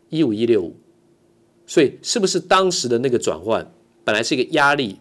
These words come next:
转成支撑，这是回来测试。测试，这不是第一次，在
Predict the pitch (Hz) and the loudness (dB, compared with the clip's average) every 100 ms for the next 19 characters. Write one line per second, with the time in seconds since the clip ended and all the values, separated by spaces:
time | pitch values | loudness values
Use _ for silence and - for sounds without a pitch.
0 | _ - 90 110 101 - 127 135 120 127 | _ -4 -4 -4 -6 -4 -4 -2 -2 -6
1 | _ _ - 156 147 107 101 - 104 107 | _ _ -4 -2 0 -2 -4 -2 -4 -2
2 | 92 - _ _ _ _ _ - 220 208 | -8 -14 _ _ _ _ _ -2 0 0
3 | 180 - - - 151 143 135 107 - - | -4 -10 -2 0 0 -4 -4 -4 -6 -10
4 | - _ _ - _ _ _ 214 175 151 | -12 _ _ -20 _ _ _ 2 4 2